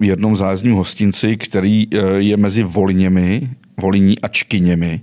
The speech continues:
ve Zlešicích. To je trochu dál za tebou, směrem k Vimperku, v kopci po levé straně. Me-, dneska už tam není, ale kdo pojede kolem, tak s-, uvidí, eh, na stěně ještě velké železné kruhy,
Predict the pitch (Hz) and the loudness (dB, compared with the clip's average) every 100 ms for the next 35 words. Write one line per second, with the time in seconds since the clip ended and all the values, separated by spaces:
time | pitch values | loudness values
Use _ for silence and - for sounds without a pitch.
0 | - 101 92 98 87 95 85 80 76 107 | -4 -4 -2 -2 -2 -6 -6 -6 -6 -8
1 | - - - - 92 107 139 117 92 87 | -12 -20 -10 -6 -4 -2 -2 0 0 0
2 | 90 90 - 90 95 - 101 117 110 95 | 0 -2 -4 -2 -4 -2 -2 0 0 0
3 | 90 92 90 - 98 110 - - - - | 0 -2 -4 -2 -2 -4 -10 -14 -10 -8
4 | - 107 - - 127 - 110 104 110 117 | -4 -6 -4 -4 -4 -2 -2 0 0 -2
5 | - - 90 85 80 76 - - - 98 | -4 -4 -4 -2 -6 -10 -16 -18 -6 -2
6 | 98 101 98 - 135 139 - 156 123 90 | 0 0 -2 -2 -4 -4 -2 0 2 2
7 | 90 92 101 139 185 - - - - 98 | 2 4 4 2 0 -6 -16 -10 -6 -2
8 | 107 113 104 104 104 131 139 - 107 110 | 0 0 0 -2 0 0 -2 -2 -2 0
9 | 123 120 110 - - - - 101 95 110 | -2 -4 -6 -6 -8 -12 -8 -4 -2 -2
10 | 113 120 120 120 - _ - 101 92 92 | -2 -2 -2 -2 -6 _ -6 -2 0 0
11 | 95 92 - - 101 104 113 113 - 104 | 0 -2 -4 -2 0 2 0 -2 -2 -2
12 | 95 101 104 110 95 98 95 101 104 - | 0 -2 -2 -2 0 0 0 -2 -2 -2
13 | 90 90 | -2 -2